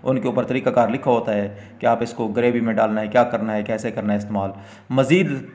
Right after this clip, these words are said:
हम भी इंशाल्लाह वीडियो बनाते रहेंगे इसके बारे में। तो अच्छी तरह इनकी जो है इस्तेमाल के तरीके आप पढ़ के आप इनको इस्तेमाल किया करें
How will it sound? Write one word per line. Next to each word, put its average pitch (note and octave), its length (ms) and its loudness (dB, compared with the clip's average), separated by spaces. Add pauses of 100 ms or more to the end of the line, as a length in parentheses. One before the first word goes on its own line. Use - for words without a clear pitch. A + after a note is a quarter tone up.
(260)
हम D3+ 200 6
भी D#3 100 4
इंशाल्लाह C3 380 4
वीडियो B2 240 2
बनाते A#2+ 260 2
रहेंगे A2+ 220 -2
इसके G#2+ 200 -6
बारे G#2 200 0
में। G2 160 -6 (320)
तो G#2+ 340 -4
अच्छी D#3 220 -2
तरह B2 420 2 (680)
इनकी C3 360 0 (580)
जो B2 120 -4
है A2+ 340 2
इस्तेमाल B2+ 480 6
के - 100 -2
तरीके B2 280 0
आप A2 140 0
पढ़ B2+ 140 4
के A#2+ 80 0
आप G#2+ 120 -2
इनको G#2+ 160 -4
इस्तेमाल G#2 320 -4
किया B2 160 2
करें D3 340 0